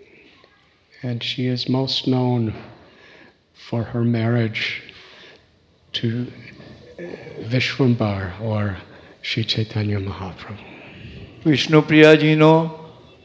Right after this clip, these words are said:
Speaker 2: વિશ્વાંબર એટલે કે ચૈતન્ય મહાપ્રભુ જોડે વિવાહ થયેલો.
Speaker 1: The mother of Sri Chaitanya,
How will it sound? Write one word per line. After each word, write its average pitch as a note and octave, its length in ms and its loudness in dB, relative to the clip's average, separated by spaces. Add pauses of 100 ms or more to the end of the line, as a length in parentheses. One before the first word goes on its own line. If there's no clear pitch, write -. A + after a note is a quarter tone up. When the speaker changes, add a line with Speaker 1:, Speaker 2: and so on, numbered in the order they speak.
Speaker 2:
વિશ્વાંબર D3+ 640 8
એટલે C#3 340 4
કે D3 160 0
ચૈતન્ય C#3+ 420 2
મહાપ્રભુ C#3 840 4 (100)
જોડે C3 360 6 (520)
વિવાહ A#2+ 300 8
થયેલો. G#2 440 -2 (4000)
Speaker 1:
The B2 400 0 (380)
mother D3+ 580 6
of A#2 360 2 (340)
Sri A#2+ 260 0
Chaitanya, G#2+ 760 -2